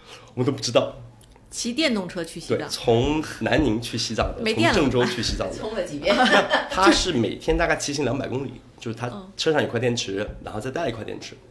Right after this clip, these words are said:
Speaker 2: 嗯。
Speaker 1: 然后包括我们最狠的一个用户，骑电动车穿越可可西里。
Speaker 2: 哦。
Speaker 1: 因为我们，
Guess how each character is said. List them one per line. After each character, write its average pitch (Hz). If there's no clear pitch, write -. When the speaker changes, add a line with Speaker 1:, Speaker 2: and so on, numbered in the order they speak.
Speaker 2:
嗯。 175
Speaker 1:
然 110
后 113
包 170
括 170
我 107
们 107
最 151
狠 -
的 131
一 143
个 165
用 135
户， 120
骑 -
电 156
动 139
车 147
穿 -
越 170
可 -
可 131
西 117
里。 156
Speaker 2:
哦。 185
Speaker 1:
因 196
为 214
我 123
们， 143